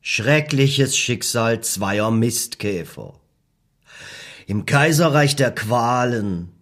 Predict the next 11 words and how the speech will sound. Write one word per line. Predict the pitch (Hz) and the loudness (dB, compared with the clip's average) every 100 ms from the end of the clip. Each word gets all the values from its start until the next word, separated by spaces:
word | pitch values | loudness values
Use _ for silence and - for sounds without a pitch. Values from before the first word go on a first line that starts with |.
| _ | _
in | - 101 | -8 -2
der | 131 | 0
Stadt | 139 156 156 151 - - _ _ | 2 2 0 -4 -14 -16 _ _
viele | - 143 156 139 | 2 4 6 6
Häuser, | 127 123 95 69 - _ _ | 4 0 -2 -8 -14 _ _
lebte | 82 135 170 185 | 0 0 2 0
einst | 165 147 143 - | 0 0 -4 -2
ein | 147 | 0
Fürst | 143 123 120 - - | 2 0 -4 -6 -14
namens | - 104 127 127 123 | -6 -2 0 0 0
Asoko. | 127 127 117 135 - 78 71 - | 0 0 4 2 2 -8 -14 -16